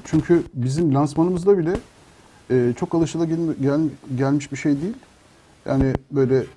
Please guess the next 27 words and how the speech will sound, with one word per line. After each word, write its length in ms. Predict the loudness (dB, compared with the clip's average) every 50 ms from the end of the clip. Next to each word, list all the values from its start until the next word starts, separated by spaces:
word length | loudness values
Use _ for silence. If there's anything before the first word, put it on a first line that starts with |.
| -14 -6
kenar 260 | -2 -2 -2 -2 -2
süsü 320 | -4 -8 -12 -10 -8 -4
gibi 160 | -4 -2 -2 -2
yönetim 300 | -2 -2 -4 -4 -6 -8
kurulu 280 | -6 -4 -2 -2 0
üyeleri 320 | 0 0 0 0 -2 -2 -2
arkadaşlarım 640 | -2 -4 -4 -4 -6 -6 -6 -8 -6 -6 -6 -6 -8 -12 _ _ -14 -14 -10 -6
ilan 320 | -4 -2 -2 -2 -2 -2 -4
ettiğimiz, 400 | -4 -4 -6 -6 -6 -6 -8 -10
çıktığımızda 600 | -18 -18 -12 -8 -6 -6 -6 -6 -8 -8 -6 -6
beraber, 260 | -4 -4 -4 -4 -6
benle 300 | -6 -6 -6 -6 -6 -6
beraber 240 | -8 -8 -8 -10 -10 -12 -12
dokuz 280 | -12 -14 -14 -14 -14
arkadaşım 540 | -14 -14 -14 -16 -16 -18 -16 -14 -14 -14 -16 -16 _ _ -16 -16 -10 -8
kenar 180 | -6 -6 -6 -6
süsü 220 | -8 -12 -10 -8
gibi 160 | -8 -6 -6
durmadılar. 540 | -4 -4 -4 -4 -6 -10 -16 -20 -20 -20 -20 _ _ _ _ _ _ _ _ _ _ _ _ _ _ _ _ _ _ _ _ _ _ -10
İşin 240 | -6 -4 -2 -2 -2
içerisinde 800 | -4 -2 -2 -2 -2 -2 -4 -2 0 2 2 2 0 -2 -4 -4 -8 -14 _ _ _ _ _ -12 -12 -12 _ _ _ _ _ _ _ _ _ _ _ _ _ -2
nasıl 360 | 0 0 2 2 0 0 0
biz 140 | 0 -2 -2
mutfakta 420 | -2 -2 -2 -2 -4 -4 -4 -4
çalışıyorsak 800 | -6 -6 -6 -6 -6 -6 -6 -8 -8 -8 -8 -10 -10 -10 -12 -20 _ _ _ _ _ _
o 100 | -4 -2
şekilde 540 | -2 -4 -8 -8 -8 -8 -6 -4 -6 -6 -6